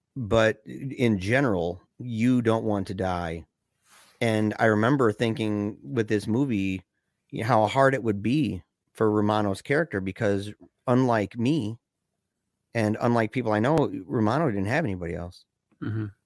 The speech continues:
Speaker 2: Spoiler alert here. So if anybody wants to, you know, fast forward a little bit, but, um, it's hard not to talk about the end of this movie. I mean, the, the, that's not just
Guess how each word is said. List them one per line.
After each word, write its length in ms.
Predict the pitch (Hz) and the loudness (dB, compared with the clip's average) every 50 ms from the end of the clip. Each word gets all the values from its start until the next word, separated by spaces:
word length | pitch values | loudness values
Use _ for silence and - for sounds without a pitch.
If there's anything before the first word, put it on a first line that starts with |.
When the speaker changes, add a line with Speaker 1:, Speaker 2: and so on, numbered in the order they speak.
| _ _ 202 190 - | _ _ -18 -10 -8
Speaker 2:
Spoiler 560 | - - - - 160 156 156 147 135 123 117 | -8 -6 0 2 4 6 6 6 4 4 2
alert 280 | 110 110 110 107 85 98 | 2 0 0 -2 -2 -4
here. 400 | 110 110 107 107 107 104 107 107 | -4 -2 -2 -2 -2 -4 -4 -6
So 220 | - - 107 101 | -8 -8 -8 -6
if 100 | 98 110 | -6 -6
anybody 280 | 107 104 101 107 104 101 | -6 -6 -4 -4 -4 -4
wants 320 | 101 101 101 101 - - | -4 -4 -6 -6 -8 -8
to, 420 | - - 101 101 98 98 98 98 87 - | -8 -8 -8 -6 -6 -6 -8 -10 -10 -10
you 60 | - | -10
know, 160 | 101 98 98 | -10 -10 -12
fast 300 | 104 - 107 107 107 - | -8 -6 -6 -6 -6 -6
forward 180 | - 104 110 110 | -6 -6 -6 -4
a 60 | 104 | -4
little 180 | 104 101 101 95 | -6 -6 -8 -8
bit, 240 | - 101 101 104 - _ - | -8 -8 -8 -10 -10 _ -8
but, 220 | 101 101 98 - _ _ _ _ - - _ _ _ _ _ - | -8 -8 -8 -10 _ _ _ _ -20 -20 _ _ _ _ _ -4
um, 240 | 101 104 98 101 - | -2 -2 -2 -4 -6
it's 180 | 110 104 - | -6 -8 -4
hard 260 | - 151 165 156 135 123 | 2 4 4 4 4 4
not 180 | 123 117 - | 4 2 2
to 60 | - | 0
talk 280 | - - 117 110 107 107 | -2 0 2 2 2 2
about 420 | 107 107 101 98 98 98 - - - - - - | 0 -2 -2 -2 -2 -4 -6 -10 -16 -20 -18 -14
the 280 | 98 98 107 113 - 101 | -10 -6 -6 -4 -4 -2
end 360 | 104 104 104 101 101 98 101 - - _ _ _ _ _ _ - | -2 -2 -2 -2 -4 -6 -8 -12 -18 _ _ _ _ _ _ -12
of 120 | 101 98 110 | -12 -10 -10
this 180 | 101 92 - 104 | -10 -10 -8 -6
movie. 460 | 95 95 90 92 90 90 98 98 98 _ _ _ _ _ _ _ _ - - | -6 -6 -6 -6 -8 -12 -12 -14 -18 _ _ _ _ _ _ _ _ -14 -10
I 40 | 101 | -6
mean, 320 | 104 101 101 101 98 - | -6 -4 -4 -4 -6 -8
the, 80 | 107 107 | -10 -12
the, 340 | 113 104 107 110 110 113 110 | -10 -6 -2 -2 -2 -2 -2
that's 300 | 110 113 117 117 - - | 0 0 0 0 0 -2
not 320 | 127 117 110 104 101 95 - | 0 0 0 0 -4 -8 -8
just 260 | 110 113 110 - | -6 -6 -6 -6